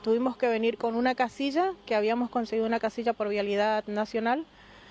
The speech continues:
Conseguimos esa casilla, la acondicionamos y vinimos con esa casilla. Eh, comenzamos a hacer guardia en este lugar donde no teníamos agua, no teníamos luz, no teníamos baño. Eh, los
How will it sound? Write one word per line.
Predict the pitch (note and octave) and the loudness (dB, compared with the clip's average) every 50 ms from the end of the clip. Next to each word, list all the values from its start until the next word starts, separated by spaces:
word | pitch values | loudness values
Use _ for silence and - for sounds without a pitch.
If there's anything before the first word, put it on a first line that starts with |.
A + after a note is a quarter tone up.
| - - - - - - - | -20 -20 -20 -20 -12 -6 -2
Conseguimos | A#3+ A#3 A3+ - A3+ A3+ A#3 B3+ C4 C4 C4+ | -2 0 0 0 0 0 2 2 2 2 0
esa | B3 - B3+ | 0 -2 0
casilla, | - B3 - - C#4+ C#4+ C#4+ D4 | 0 0 0 0 -2 2 2 4
la | C#4 B3+ A#3+ | 4 4 2
acondicionamos | A#3+ - A3 G#3+ A3 G#3+ - A3 G#3+ A3 A#3 B3 C4+ C#4+ D4+ C4+ | 2 0 -4 -4 -4 -2 -2 -2 0 0 0 0 0 0 0 0
y | C4 A#3+ | 0 0
vinimos | A3 A3 A3 A#3 A#3 A#3+ A3+ G#3+ | 0 0 0 2 2 0 0 -2
con | - A3 G#3+ | -2 -2 -2
esa | A3+ C4 - C4 B3+ | -2 -2 0 0 0
casilla. | - B3+ B3 - C#4+ C#4+ C#4 F4+ F#4 F#4 F4+ - - - - - - - - - - - - - - - - - - - | 0 0 -2 0 -4 -2 0 0 0 0 -2 -8 -18 -20 -20 -20 -20 -20 -20 -20 -20 -20 -20 -20 -20 -20 -20 -12 -4 0
Eh, | A#3+ G#3+ G#3 G#3 G3+ G3 | 2 2 2 2 0 0
comenzamos | - G#3+ G#3+ G#3 G3+ - A3+ A#3 A#3 A3+ | -2 -2 -2 -2 -4 -2 -2 0 0 0
a | A3+ | 0
hacer | A3 - A#3 A3+ | 0 -2 -2 0
guardia | A3+ A#3 A#3+ A#3+ B3 B3+ A#3+ A#3 A3 | 2 2 2 2 0 0 0 0 0
en | G#3 G#3 G3+ A3 | -2 -2 -2 -2
este | A#3+ A#3+ - C4 | -2 -2 0 0
lugar | B3+ A#3+ A#3+ B3 C4 C4+ C4 | 2 2 4 4 2 2 0
donde | B3+ A#3+ A3+ A3 | -2 -4 -4 -4
no | A3 A3 | -4 -4
teníamos | G#3+ A#3 A3 A3 A3 A3 A3 G#3+ A3 | -4 -4 -4 -2 -2 0 0 0 0
agua, | A3+ A#3 A#3+ B3+ B3 | 2 2 2 2 0
no | A#3+ A#3 A3 | -2 -4 -6
teníamos | - G#3+ G#3+ G#3+ G#3+ A3 G#3 A#3 | -6 -6 -4 -4 -4 -4 -2 0
luz, | A#3 B3 B3+ - - | 0 0 0 -2 -4
no | A#3+ A3 G#3 | -4 -4 -2
teníamos | G#3+ G#3+ G#3 G#3 G#3+ G#3 G3+ | -2 -2 0 0 0 -2 -2
baño. | G#3 G#3+ A3 A#3+ B3+ C4 C4+ B3+ - - - - - - - - - - - - - - - - - | 0 0 0 0 0 -2 -2 -4 -6 -12 -20 -20 -20 -20 -20 -20 -20 -20 -20 -20 -20 -20 -14 -6 -2
Eh, | A3+ A3 A3 G#3+ G#3 G#3 G3+ G#3 | 0 2 2 2 2 2 2 2
los | A3 A3 G#3+ | 0 0 -2